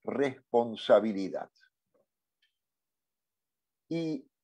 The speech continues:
esta transmisión solo puede realizarse fijando por escrito los hechos y las palabras de Dios y su interpretación. Esta fijación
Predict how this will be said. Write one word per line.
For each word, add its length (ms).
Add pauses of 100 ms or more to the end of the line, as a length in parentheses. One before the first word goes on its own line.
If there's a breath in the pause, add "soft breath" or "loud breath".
(180)
esta 380
transmisión 720
solo 400
puede 320
realizarse 800
fijando 720
por 200
escrito 460
los 220
hechos 420
y 60
las 180
palabras 460
de 140
Dios 420 (400)
y 120
su 200
interpretación. 880 (800)
Esta 300
fijación 880